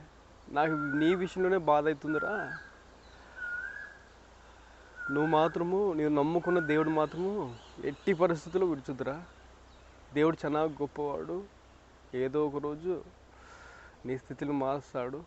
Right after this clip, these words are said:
దేవుడు మాత్రం విడిచుద్దురా, విడిచుద్దురా" అని చివరి దశలో నేనుగా నా రోజు ఆ తులసి నీళ్ళు తాపేశానండి. కొన్ని నిమిషాల్లోనే మా నాన్న మమ్మల్ని విడిచి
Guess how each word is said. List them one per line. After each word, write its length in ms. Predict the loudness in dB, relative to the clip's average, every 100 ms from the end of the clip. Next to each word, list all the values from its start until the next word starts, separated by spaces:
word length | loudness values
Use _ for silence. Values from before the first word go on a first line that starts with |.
| -16 -6
దేవుడు 220 | 2 4
మాత్రం 260 | 4 2 0
విడిచుద్దురా, 540 | -4 -6 -10 -8 -8
విడిచుద్దురా" 500 | -6 -6 -4 -2 0
అని 260 | 0 0 0
చివరి 420 | -2 -4 -2 -2
దశలో 260 | -2 -2 -2
నేనుగా 360 | 2 2 2
నా 160 | 2 2
రోజు 540 | 2 2 0 -4 -4 -6 -14 -20 -14 -8
ఆ 60 |
తులసి 360 | -6 -2 -2 0
నీళ్ళు 180 | 0 0
తాపేశానండి. 760 | 0 0 0 -2 -2 -4 -6 -10 -14 -20 -20 -20 -20 -20 -20 -20 -10 -2
కొన్ని 180 | 2
నిమిషాల్లోనే 540 | 4 2 0 0 2 0
మా 120 | 0
నాన్న 580 | -2 -2 -2 -2 -6 -10 -16 -20 -20 -20 -20 -20 -6
మమ్మల్ని 280 | -2 0 0
విడిచి 360 | -2 -4 0